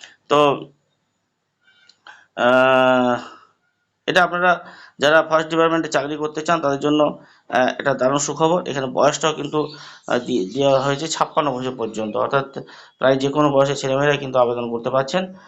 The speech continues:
অর্থাৎ যাদের চাকরির বয়স পেরিয়ে গেছে, অর্থাৎ চল্লিশ পার হয়ে গেছে, তারাও কিন্তু এই পোস্টের জন্য আবেদন করবেন। এবং যে কোনো শাখার, আহ, গ্র্যাজুয়েট হলেই কিন্তু এই তিনটে পোস্টে যা আছে, সেকশন অফিসার,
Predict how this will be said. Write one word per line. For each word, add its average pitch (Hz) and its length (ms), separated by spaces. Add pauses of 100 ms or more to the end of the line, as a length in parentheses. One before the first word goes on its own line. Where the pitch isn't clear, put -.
(140)
অর্থাৎ 135 220
যাদের 143 260
চাকরির 151 320
বয়স 147 220
পেরিয়ে 160 240
গেছে, 147 180
অর্থাৎ 135 200
চল্লিশ 151 360
পার 147 200
হয়ে 156 200
গেছে, 131 240
তারাও 131 280
কিন্তু 139 460 (240)
এই - 100
পোস্টের 123 320
জন্য 147 220
আবেদন 127 440
করবেন। 151 320
এবং 165 140
যে 165 140
কোনো 190 180
শাখার, 190 300 (420)
আহ, 143 180
গ্র্যাজুয়েট 143 460
হলেই 165 200
কিন্তু 170 440 (240)
এই 147 120
তিনটে 170 300
পোস্টে 151 420 (340)
যা 139 140
আছে, 139 160
সেকশন 151 420
অফিসার, 160 420